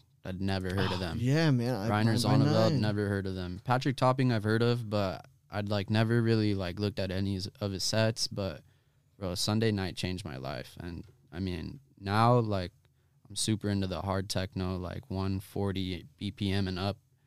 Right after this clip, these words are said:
Speaker 1: So, yeah, that shit changed my life and, like, my artist trajectory. So, yeah,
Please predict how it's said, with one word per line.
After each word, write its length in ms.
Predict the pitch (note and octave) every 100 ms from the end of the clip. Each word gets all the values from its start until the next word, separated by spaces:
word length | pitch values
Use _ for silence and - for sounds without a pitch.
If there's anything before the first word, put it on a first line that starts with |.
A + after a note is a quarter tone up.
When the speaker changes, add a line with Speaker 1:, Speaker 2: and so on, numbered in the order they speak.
| _ _ _
Speaker 1:
So, 280 | - F#2+ F2+
yeah, 200 | F#2 F#2+
that 120 | G2+
shit 160 | - A2
changed 240 | A2 G#2
my 120 | F#2+
life 360 | F2+ F#2+ G2+ -
and, 160 | F2+ F2+
like, 240 | F2 -
my 200 | F2+ E2+
artist 360 | F#2 F#2+ F#2 -
trajectory. 600 | F#2+ D2 C#2 - C2 -
So, 400 | - C#2 C2+ C#2+ - _ F2+
yeah, 220 | D#2